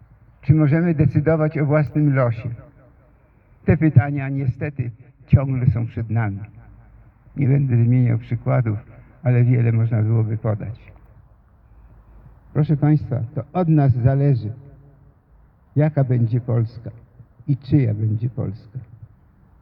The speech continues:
I będziemy mieli możliwość wkrótce wypowiedzieć się na ten temat.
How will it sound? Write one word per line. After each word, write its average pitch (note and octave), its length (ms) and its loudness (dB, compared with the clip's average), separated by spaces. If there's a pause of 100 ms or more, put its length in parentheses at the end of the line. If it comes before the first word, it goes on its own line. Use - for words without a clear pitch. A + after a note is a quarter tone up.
(260)
I C#3 60 0
będziemy F#3+ 460 4
mieli F3+ 480 2
możliwość D#3+ 600 0
wkrótce - 480 -2 (220)
wypowiedzieć E3 680 0
się - 100 4
na C#3 140 0
ten C3+ 200 0
temat. A2 340 -2